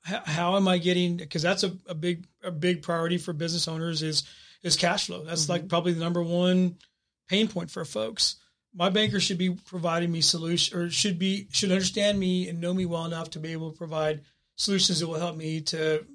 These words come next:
Speaker 1: to maximize my, maximize my cash flow. The next thing my banker should know about me is how it is that I finance major purchases. How do I, how do I,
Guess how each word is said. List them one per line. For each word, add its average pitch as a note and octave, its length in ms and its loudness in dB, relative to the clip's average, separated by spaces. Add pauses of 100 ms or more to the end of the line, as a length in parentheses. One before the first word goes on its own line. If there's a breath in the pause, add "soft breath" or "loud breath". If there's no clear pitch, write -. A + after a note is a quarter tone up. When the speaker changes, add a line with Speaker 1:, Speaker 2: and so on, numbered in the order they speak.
(120)
Speaker 1:
to F3 140 -6
maximize D#3+ 520 -2
my, D3+ 160 -2 (100)
maximize D#3+ 540 -2
my E3 120 -8
cash - 300 -10
flow. - 220 -12 (560 soft breath)
The F3+ 60 -2
next A3+ 220 4
thing G3+ 420 4
my F3 140 2
banker F3+ 340 4
should A3 300 6
know E3+ 440 2
about D#3+ 300 -4
me E3 180 -4
is D#3 220 2 (280 loud breath)
how F#3+ 280 2
it F#3+ 100 4
is F#3 140 4
that F3 100 0
I D#3+ 140 -2
finance E3 720 -2
major E3 300 -2
purchases. D#3+ 760 -4 (360 soft breath)
How F3+ 160 2
do G3 200 4
I, E3+ 500 4
how E3+ 180 0
do G3 160 2
I, E3+ 380 2